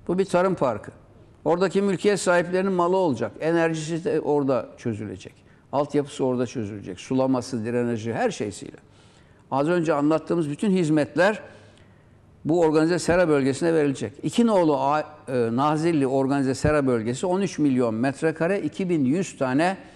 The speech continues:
sera parseli var. Sera parsellerinin her biri, e, beş bin metrekare, beş dönüm.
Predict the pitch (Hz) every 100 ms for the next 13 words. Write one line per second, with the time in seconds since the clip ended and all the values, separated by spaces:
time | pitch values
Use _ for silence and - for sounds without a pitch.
0 | - - - - - 147 147 117 - -
1 | 131 120 - 127 127 98 - - - -
2 | - - - - - - 135 156 156 147
3 | 135 147 151 160 147 170 180 135 131 202
4 | 208 - - - - - 120 117 98 165
5 | 165 - 123 101 - 104 95 107 - 110
6 | 120 139 - 98